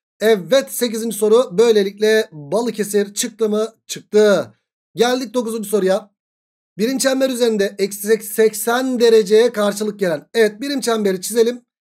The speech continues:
Eksi seksen dereceyi de göstereyim. Eksi seksen aslında nedir arkadaşlar? Üç yüz altmış derece ekleyerek de bulabiliriz onu. Üç yüz altmış eklersen iki yüz seksen yapıyor. Hocam iki yüz seksen derece hop şuraya denk geliyor diyebilirsin böyle.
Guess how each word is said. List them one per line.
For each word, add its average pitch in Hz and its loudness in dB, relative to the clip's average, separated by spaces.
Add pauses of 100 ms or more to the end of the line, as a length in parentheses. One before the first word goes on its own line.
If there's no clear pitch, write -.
(180)
Eksi 240 -4
seksen 240 -2
dereceyi 196 0
de 240 2
göstereyim. 196 -4 (280)
Eksi 220 0
seksen 240 -2
aslında 208 -4
nedir 254 -4
arkadaşlar? 202 -4 (100)
Üç 208 -8
yüz 208 -12
altmış 233 -8
derece 214 0
ekleyerek 220 0
de 226 2
bulabiliriz 185 2
onu. 214 -2 (360)
Üç 202 -8
yüz 233 -8
altmış 240 -4
eklersen 240 -2 (100)
iki 190 -10
yüz 240 -6
seksen 226 0
yapıyor. 220 0 (280)
Hocam 247 0
iki 254 -6
yüz 254 -4
seksen 247 -4
derece 240 0
hop 226 2
şuraya 247 -4
denk 240 -4
geliyor 220 0
diyebilirsin 190 -4
böyle. 254 2